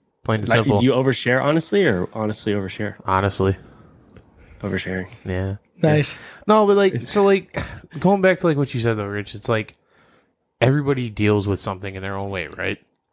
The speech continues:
Speaker 3: Yeah.
Speaker 1: So, like, the other night, Q, and if anybody in here who doesn't know, Q does a Mental Health Monday.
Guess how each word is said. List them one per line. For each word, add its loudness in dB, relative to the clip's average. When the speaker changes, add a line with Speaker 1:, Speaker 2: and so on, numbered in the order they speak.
Speaker 3:
Yeah. 2
Speaker 1:
So, 0
like, 4
the 4
other 6
night, 0
Q, 4
and -4
if -4
anybody 0
in -2
here 2
who 2
doesn't 0
know, -6
Q -2
does 4
a -4
Mental -6
Health -6
Monday. -4